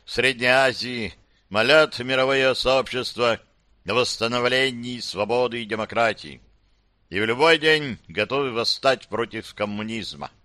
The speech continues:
Зверство русской тайной полиции Н К В Д в Западной Украине,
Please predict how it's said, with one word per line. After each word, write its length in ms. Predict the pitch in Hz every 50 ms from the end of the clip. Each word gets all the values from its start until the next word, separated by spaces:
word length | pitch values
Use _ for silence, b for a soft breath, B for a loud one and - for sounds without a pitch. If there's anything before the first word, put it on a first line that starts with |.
| _ _ _ _ _ _ _ _ _ _ _ _ _ _ _ _ _ _ _ _ _ _ _ _ _ _ _
Зверство 680 | - 92 104 110 113 123 135 139 135 117 - - 123 127
русской 340 | 127 131 120 - - 117 117
тайной 380 | - 123 120 123 120 117 117 113
полиции 540 | - - 113 117 139 131 107 - - 113 113
Н 120 | 110 107
К 140 | - 110 107
В 160 | 107 117 113
Д 320 | - 185 170 123 87 76 b b b b b b b
в 40 | -
Западной 600 | - - 123 120 117 - - 101 92 98 104 101
Украине, 760 | 101 - - 104 107 113 127 143 143 127 95 78 64 58 -